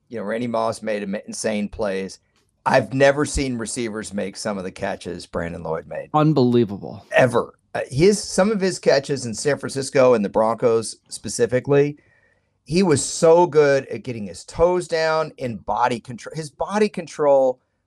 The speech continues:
Speaker 1: was ridiculous. He, it's like he could suspend himself, and he caught some of those Tim Tebow knuckleballs too. Um, yeah.
Speaker 2: The, the reason I thought about him is because I was on Facebook yesterday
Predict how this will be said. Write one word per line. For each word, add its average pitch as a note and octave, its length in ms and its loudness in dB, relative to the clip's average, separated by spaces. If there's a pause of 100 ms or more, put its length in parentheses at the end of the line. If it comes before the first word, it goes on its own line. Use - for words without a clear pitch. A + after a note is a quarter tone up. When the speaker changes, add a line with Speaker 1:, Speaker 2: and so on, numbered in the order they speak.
Speaker 1:
was B2+ 320 -6 (200)
ridiculous. C3+ 840 -2
He, - 260 -16 (140)
it's - 180 -6
like G#3 240 4
he G#3 120 -2
could E3+ 180 -4
suspend D#3+ 560 -2
himself, G#2+ 760 -4 (480)
and A#2 320 0
he D3 140 -8
caught D3+ 280 2
some C#3+ 120 -6
of B2+ 40 -2
those G#2 180 0
Tim C3+ 200 -6
Tebow A2+ 460 -4
knuckleballs F2 720 -4
too. F#2+ 380 -4 (320)
Um, E2+ 400 -4 (220)
yeah. F#2+ 140 -2
Speaker 2:
The, D3 160 2
the D3+ 160 2
reason F3 280 4
I D#3+ 60 4
thought C#3+ 200 2
about C#3+ 220 -2
him C#3 220 -2
is A#2 140 -8
because A#2 380 -2
I A2+ 60 4
was A2 120 2
on A2+ 160 4
Facebook B2 460 0
yesterday B2+ 500 2